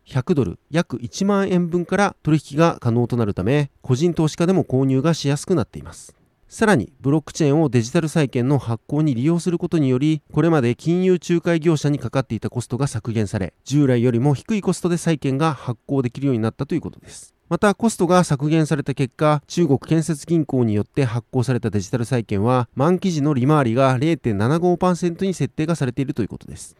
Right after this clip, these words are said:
この利回りは、中国の銀行の平均的な年利である零点二五パーセントよりも高くなっているということです。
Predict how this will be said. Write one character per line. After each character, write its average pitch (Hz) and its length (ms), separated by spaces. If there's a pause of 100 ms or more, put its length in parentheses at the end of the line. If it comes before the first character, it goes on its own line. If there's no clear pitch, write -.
(160)
こ - 80
の 202 100
利 202 100
回 190 200
り 147 80
は、 165 160
中 185 200
国 139 240
の 113 120
銀 139 180
行 139 220
の 147 160
平 156 200
均 190 220
的 180 160
な 170 140
年 156 240
利 156 100
で 147 100
あ 135 60
る 139 240
零 180 160
点 113 240
二 160 180
五 180 200
パ 190 140
ー 180 40
セ 190 120
ン 180 60
ト 165 60
よ 160 100
り 160 100
も 180 120
高 175 240
く 151 80
な 165 120
っ - 20
て - 120
い 170 60
る 190 80
と 151 80
い 110 40
う - 20
こ - 80
と - 80
で - 100
す。 - 180